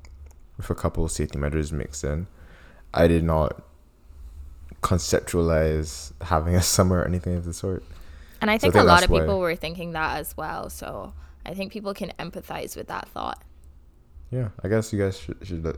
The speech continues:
Speaker 1: or you all should let us know. Um, did you think you would have a summer, or did you, like,
Speaker 2: Maybe we'll
Speaker 1: make
Speaker 2: do a little
Speaker 1: plans to
Speaker 2: poll.
Speaker 1: adjust? Yeah, yeah, yeah.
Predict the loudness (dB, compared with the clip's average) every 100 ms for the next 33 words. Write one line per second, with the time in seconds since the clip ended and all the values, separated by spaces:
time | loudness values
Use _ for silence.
0 | -4 -4 -2 -2 -2 -2 -2 -2 -2 -2
1 | -2 -2 -4 -4 -6 -10 -16 -20 -20 -20
2 | -20 -20 -20 -20 -20 -20 -20 -20 -20 -18
3 | -18 -18 -20 -20 -20 -6 0 2 2 2
4 | 0 2 2 2 2 2 0 0 2 0
5 | -4 -8 -4 -4 -4 -8 -10 -6 -2 0
6 | 0 -4 -12 -20 -20 -12 -4 0 2 4
7 | 4 4 4 6 4 2 2 4 4 6
8 | 4 2 -4 0 4 4 4